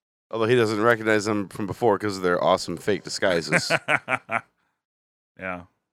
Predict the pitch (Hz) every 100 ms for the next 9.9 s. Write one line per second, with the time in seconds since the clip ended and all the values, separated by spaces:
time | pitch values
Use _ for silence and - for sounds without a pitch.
0 | _ _ _ _ _ _ _ _ _ 165
1 | 180 190 190 190 220 190 151 - 160 147
2 | 123 - 139 131 123 117 131 113 120 117
3 | 117 120 123 131 117 120 127 123 - 131
4 | 117 107 117 107 - 127 - 90 110 131
5 | 92 85 92 107 _ - 147 156 104 104
6 | 117 101 95 85 98 95 - 165 120 135
7 | 156 170 - 143 139 - - 131 120 107
8 | 135 135 127 123 - 196 - - - 170
9 | 107 _ _ _ _ _ _ 117 92